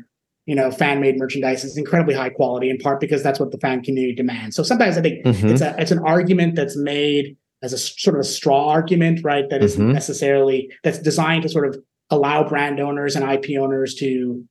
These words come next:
Speaker 1: maintain their control, but it isn't
Speaker 2: Mm-hmm.
Speaker 1: always fully backed by actual evidence supporting this in all instances.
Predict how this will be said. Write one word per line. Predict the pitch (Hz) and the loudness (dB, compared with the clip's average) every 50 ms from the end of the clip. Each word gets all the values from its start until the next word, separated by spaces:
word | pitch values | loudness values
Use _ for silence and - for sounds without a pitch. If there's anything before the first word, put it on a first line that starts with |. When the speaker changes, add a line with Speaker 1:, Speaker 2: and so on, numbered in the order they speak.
| _ _ _ _ _ _ _ _ _ _ _ _ _ _ _ - | _ _ _ _ _ _ _ _ _ _ _ _ _ _ _ -2
Speaker 1:
maintain | 165 160 156 151 - - 165 156 | 0 0 0 0 0 0 0 0
their | 156 147 139 | 0 0 0
control, | - 147 135 - - 147 139 151 165 175 180 185 180 - - - _ - | -2 -4 -6 -2 0 2 4 6 6 6 4 4 2 -2 -8 -14 _ -2
but | 156 160 165 | 0 2 2
it | |
isn't | 190 185 185 196 | 4 2 2 0
Speaker 2:
Mm-hmm. | - - | 2 2
Speaker 1:
always | 151 151 156 147 139 - | 4 4 4 2 0 0
fully | - 151 147 139 | 0 2 2 2
backed | 139 135 139 131 127 127 - - | 2 2 -2 -2 -2 -4 -6 -6
by | - 139 127 | -4 -4 -4
actual | 117 123 123 - - - 160 135 123 123 120 | -4 -6 -8 -8 -2 0 0 2 2 0 0
evidence | 127 127 123 127 123 120 120 - | -2 -2 0 0 0 -2 -2 -2
supporting | - - - - 139 131 127 127 127 | -2 -4 0 2 0 2 2 0 -2
this | 120 120 - - | -4 -4 -4 -4
in | 127 | -4
all | 120 120 120 120 | -4 -4 -4 -4
instances. | 110 110 104 - - 113 101 - 110 107 101 | -6 -6 -8 -10 -10 -12 -14 -12 -14 -16 -14